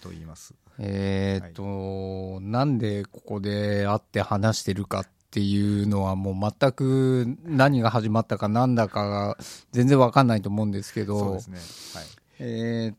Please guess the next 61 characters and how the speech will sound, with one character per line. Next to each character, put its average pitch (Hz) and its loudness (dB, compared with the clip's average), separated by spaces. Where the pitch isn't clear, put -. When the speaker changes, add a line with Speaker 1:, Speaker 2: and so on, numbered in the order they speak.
Speaker 2:
と、 110 -4
最 160 -10
初 - -6
は 175 0
で 135 2
す - -2
ね、 117 4
ま 131 2
ず 156 -2
な 151 6
ん 254 6
で 190 2
こ 135 2
う 139 4
な 139 2
っ - -14
た 127 -4
か 120 0
を 120 -2
ち - -16
ゃ 160 0
ん 139 -2
と - -8
話 151 -2
す - -18
と、 120 0
Speaker 1:
は 110 -14
い。 90 -16
Speaker 2:
あ 123 4
の、 117 4
音 233 4
楽 233 4
の 226 8
話 185 6
な 117 6
ん 104 2
で 101 -2
す - -6
ね。 110 2
Speaker 1:
そ 110 -2
う 147 -4
で - -2
す 151 2
ね。 - -
Speaker 2:
音 170 -4
楽 160 2
の 147 4
話 139 0
で、 101 2
そ 123 -4
の 98 -2
音 226 2
楽 226 2
自 208 0
体 294 8
の 233 6
話 220 4
で 196 8
は 190 6
な 151 4
く、 127 2